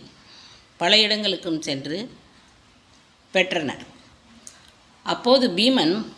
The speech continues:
குபேரப்பட்டினம் சென்று, சென்றான். அவனுடைய தோட்டத்தில் மனிதன் விலங்கு கலந்த புருஷாமிருகம் ஒன்று இருந்தது.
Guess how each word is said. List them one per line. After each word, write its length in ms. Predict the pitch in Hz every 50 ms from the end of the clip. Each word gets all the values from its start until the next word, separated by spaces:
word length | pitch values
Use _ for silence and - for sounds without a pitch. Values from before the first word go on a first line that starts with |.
| - - -
குபேரப்பட்டினம் 760 | 208 208 247 285 294 302 285 - 208 175 196 165 160 151 143
சென்று, 800 | 131 - 147 135 139 143 139 147 170 208 226 190 123 120 - - - - - - - - - - - - - _ _ _ - - _ _ _ _ _ _ - - - - - - - - -
சென்றான். 640 | - - 202 208 208 190 175 160 127 107 - - - - - - - - - - -
அவனுடைய 680 | - - 180 208 214 220 220 208 196 190 190 185 180
தோட்டத்தில் 760 | 185 - 202 233 240 - 247 180 - 147 139 147 175 226 240 208 - - - - - - - _ _ _ _ _ _ _ _ _ _ - - - - - _ _ _ _ _ _ - - -
மனிதன் 580 | 170 170 190 226 254 269 269 269 285 - 185
விலங்கு 560 | 165 175 180 185 202 190 170 147 127 - - - - - - - - - - - - _
கலந்த 520 | - 160 160 165 165 151 143 139 156 180 190 - - - - _ -
புருஷாமிருகம் 760 | 220 240 247 - 254 233 220 208 185 170 165 147 156 147 147
ஒன்று 440 | 143 139 135 127 143 180 226 254 - - - - - _ - - - - - - - - - -
இருந்தது. 500 | - 165 175 160 156 147 135 120 107 -